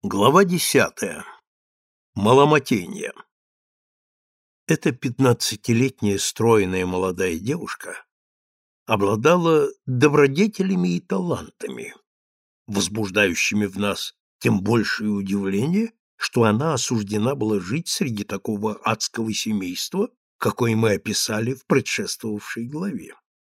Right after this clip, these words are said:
Грязные разговоры этих отвратительных фурий непременно испортили бы девушку, если бы покойный отец ее не отдал бы свою дочь с восьмилетнего возраста в пансион,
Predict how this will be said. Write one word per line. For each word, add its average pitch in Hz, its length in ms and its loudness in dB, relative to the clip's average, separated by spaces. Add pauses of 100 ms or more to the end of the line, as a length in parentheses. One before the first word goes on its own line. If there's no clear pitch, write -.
(760)
Грязные 170 580 6
разговоры 147 800 8
этих 113 200 -4
отвратительных 131 840 0
фурий 127 480 0 (480)
непременно 127 680 4
испортили 202 640 0
бы 165 160 -2
девушку, - 720 -8 (260)
если 123 300 0
бы 127 180 -4
покойный 131 680 0
отец 185 460 0
ее 113 380 4
не 120 160 2
отдал 156 380 2
бы 139 140 0
свою 127 340 2
дочь 165 400 -2 (200)
с - 140 -4
восьмилетнего 127 840 2
возраста 180 560 0
в - 100 -18
пансион, 151 720 -2